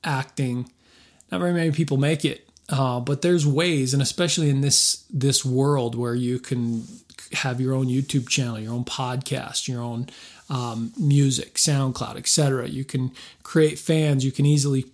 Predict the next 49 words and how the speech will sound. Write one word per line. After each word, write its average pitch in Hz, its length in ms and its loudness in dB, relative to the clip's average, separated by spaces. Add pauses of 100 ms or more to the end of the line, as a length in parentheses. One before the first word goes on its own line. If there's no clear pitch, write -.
(140)
create - 400 -2
products, 139 580 -4
shirts, - 580 0
and 127 160 -2
things 147 300 0
like 127 220 -4
that 139 260 -4
to 147 80 -6
sell 139 460 2
and 127 120 -4
help 131 220 -4
your 131 100 -2
fans 135 380 -2
support 143 540 -2
you. 143 160 -4 (460)
It's 170 180 2
a 170 60 4
new 185 140 4
world. 160 540 2
So 147 300 4
being 156 420 2
a 180 60 2
creative, 156 680 2
there's 151 300 2
a 156 40 0
w-, 147 280 0
there's 147 220 2
ways 160 260 2
to 147 100 0
make 147 280 0
it 131 80 2
outside 131 480 -2
of, 120 100 -6
you 131 100 -6
know, 123 140 -10
Hollywood 135 580 -2
or 127 100 -4
getting 131 340 -2
signed 139 480 2
as 123 80 -4
a 123 60 -4
band 131 440 -2
or, 123 160 -8 (460)
um, 135 400 -4 (180)
having 131 380 -2
someone 131 520 2
sponsor 143 500 -2
your 123 200 -2
art 143 340 -4